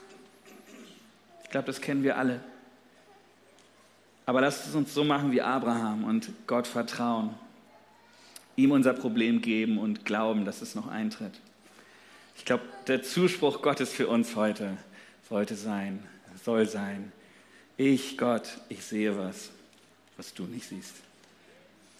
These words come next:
Ich sehe was, was du nicht siehst. Ich sehe was, was du vielleicht noch nicht siehst. Aber ich sehe es.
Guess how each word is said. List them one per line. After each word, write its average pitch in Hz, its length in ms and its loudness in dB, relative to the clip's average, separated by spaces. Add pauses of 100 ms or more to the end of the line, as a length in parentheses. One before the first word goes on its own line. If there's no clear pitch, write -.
(840)
Ich 139 200 0
sehe 113 260 2
was, 104 220 -2
was - 180 -10
du 110 120 -4
nicht 98 200 -2
siehst. - 320 -14 (760)
Ich 110 140 -6
sehe 135 200 6
was, 127 180 2
was 123 160 -2
du 127 80 -4
vielleicht 107 400 -2
noch 131 320 2
nicht 104 180 -4
siehst. 98 400 -8 (3000)
Aber 120 160 -4
ich 120 180 0
sehe 101 220 0
es. - 180 -10